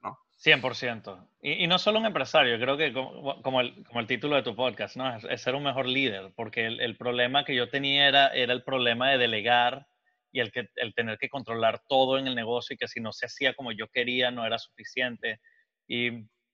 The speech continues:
Speaker 2: y también me tuve, me, me di cuenta que, que, que el, el haber comenzado el negocio no me daba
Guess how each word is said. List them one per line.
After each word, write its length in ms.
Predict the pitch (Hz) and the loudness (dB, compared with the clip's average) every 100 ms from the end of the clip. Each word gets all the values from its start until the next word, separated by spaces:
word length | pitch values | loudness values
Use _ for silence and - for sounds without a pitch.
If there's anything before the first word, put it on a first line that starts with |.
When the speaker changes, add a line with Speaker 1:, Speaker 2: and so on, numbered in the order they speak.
| _ _ _ _ | _ _ _ _
Speaker 2:
y 120 | 139 | 2
también 240 | 139 139 156 | 4 4 2
me 80 | |
tuve, 340 | 170 180 180 170 | 6 8 8 6
me, 180 | 151 156 | -2 2
me 200 | 139 135 | 4 6
di 100 | 139 | 6
cuenta 380 | 170 175 180 | 6 8 6
que, 360 | 160 147 139 - | 6 4 2 0
que, 560 | 135 131 127 123 120 - _ _ _ _ _ _ _ _ _ | 2 4 4 4 0 -6 _ _ _ _ _ _ _ _ _
que 520 | - 131 127 123 123 - | 0 4 6 6 2 0
el, 380 | - 139 135 - _ | 2 2 2 -4 _
el 200 | 160 156 | -2 6
haber 220 | 139 135 135 | 8 8 4
comenzado 500 | 180 147 - 151 165 | 2 2 6 8 8
el 80 | |
negocio 420 | 151 135 151 - 151 | 6 4 2 2 0
no 100 | 131 | 4
me 120 | 131 | 8
daba 460 | 135 139 143 143 | 10 10 10 6